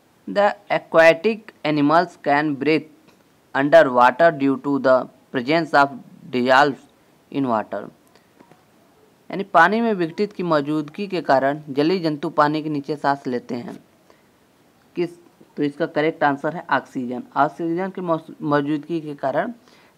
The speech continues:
जलीय जंतु पानी में सांस लेते हैं। <clears throat> न्यूनतम oxygen चार पीपीएम से कम नहीं होना चाहिए,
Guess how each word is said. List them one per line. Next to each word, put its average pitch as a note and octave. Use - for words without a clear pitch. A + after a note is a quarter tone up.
जलीय D3
जंतु D3
पानी C#3
में D#3+
सांस B2+
लेते B2
हैं। A#2+
<clears throat> D#3+
न्यूनतम F3
oxygen F3+
चार E3
पीपीएम E3+
से E3
कम E3
नहीं C#3+
होना A#2+
चाहिए, A#2